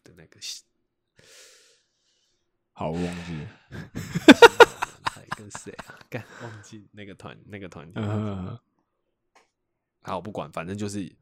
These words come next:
Speaker 1: 国外有很多美声男团嘛，
Speaker 2: 嗯。
Speaker 1: 西洋的以前。
Speaker 2: 对。
Speaker 1: 然后，其实我觉得东方神起应该就有点类似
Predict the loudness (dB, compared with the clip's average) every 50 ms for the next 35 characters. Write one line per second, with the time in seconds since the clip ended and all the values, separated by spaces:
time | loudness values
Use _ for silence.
0 | -12 -8 -6 -4 -4 -4 -4 -6 -8 -10 -12 -12 -12 -12 -14 -16 -16 -16 -16 -16
1 | -18 -16 -16 -16 -16 -14 -10 -6 -4 -2 0 0 -2 -2 -4 -6 -8 -10 -10 -14
2 | -20 -20 -20 -20 -20 -18 -20 -20 -20 -20 -4 0 2 4 4 2 0 -4 -10 _
3 | _ _ _ _ _ _ _ _ _ _ _ _ _ -20 _ -10 -6 -4 -4 -4
4 | -4 -6 -10 -12 -12 -12 -12 -12 -12 -12 -14 -16 -16 -20 -20 -20 -20 -20 -18 -18
5 | -18 -18 -18 -20 -20 -20 -20 -18 -18 -18 -18 -18 -20